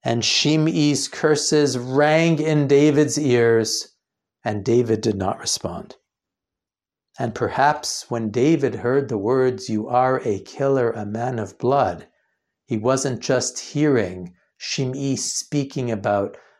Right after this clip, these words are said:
the house of Shaul, but perhaps Shimei also speaking about the crime that David had committed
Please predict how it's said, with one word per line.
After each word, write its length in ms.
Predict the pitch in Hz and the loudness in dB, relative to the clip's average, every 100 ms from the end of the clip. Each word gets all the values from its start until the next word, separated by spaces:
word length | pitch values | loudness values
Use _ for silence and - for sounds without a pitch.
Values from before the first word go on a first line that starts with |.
| _ | _
the 140 | 110 | -8
house 420 | 104 - 147 143 - | -6 0 0 0 -6
of 120 | 101 | -6
Shaul, 760 | - 110 90 139 160 87 92 - _ _ _ _ _ _ _ _ | -8 -8 -4 0 0 0 -8 -16 _ _ _ _ _ _ _ _
but 180 | 110 - | -10 -6
perhaps 680 | 104 - 123 131 - - | -6 -2 0 -2 -4 -10
Shimei 640 | - - 123 110 135 127 131 | -8 -8 -6 -6 -4 -4 -4
also 460 | 120 139 156 - | -2 -2 0 -4
speaking 580 | 120 - 117 107 113 101 | -6 -6 -8 -8 -8 -8
about 420 | 92 101 95 101 - _ _ | -6 -6 -4 -6 -10 _ _
the 80 | 117 | -16
crime 540 | - - 139 143 147 | -14 -8 -4 -2 -4
that 220 | 110 104 | -6 -6
David 360 | - 131 131 107 | -2 -2 0 -4
had 260 | 117 110 - | -4 -6 -6
committed 540 | 107 107 156 104 - | -8 -4 -2 -4 -6